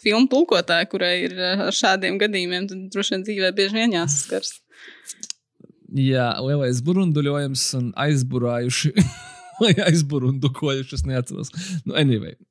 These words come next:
Speaker 2: anyway, uh, es nevaru, es neesmu nosies galvā to Behind Her Eyes, bet,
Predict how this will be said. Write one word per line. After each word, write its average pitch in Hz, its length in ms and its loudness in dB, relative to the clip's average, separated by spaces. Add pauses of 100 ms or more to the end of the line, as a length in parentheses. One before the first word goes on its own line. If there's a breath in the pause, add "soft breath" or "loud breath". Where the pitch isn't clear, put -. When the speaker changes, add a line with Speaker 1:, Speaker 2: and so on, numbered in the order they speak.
(160)
Speaker 2:
anyway, 117 560 0
uh, 101 640 -8
es 123 200 -2
nevaru, 139 300 -2
es 131 180 -2
neesmu 147 220 0
nosies 113 340 -4
galvā 113 340 -4
to - 140 -16
Behind 113 400 -8
Her 127 140 -4
Eyes, 127 260 -4
bet, - 160 -20